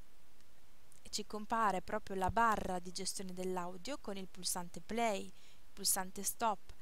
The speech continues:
la barra per vedere a quanti minuti siamo arrivati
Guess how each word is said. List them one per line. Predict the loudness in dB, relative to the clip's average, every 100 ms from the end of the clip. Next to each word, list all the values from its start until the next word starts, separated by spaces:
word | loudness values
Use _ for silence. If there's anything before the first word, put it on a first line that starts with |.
| -4 -4
la | 0 2
barra | 4 4 2 0
per | 0 -2 -2
vedere | -2 0 0 0 -2 -4 -6 -6 -6 -6 -6 -6 -4 -4 -4 -2
a | -2
quanti | -2 -2 -4
minuti | -4 -4 -2
siamo | -2 -2
arrivati | -2 0 2 0 -2 -4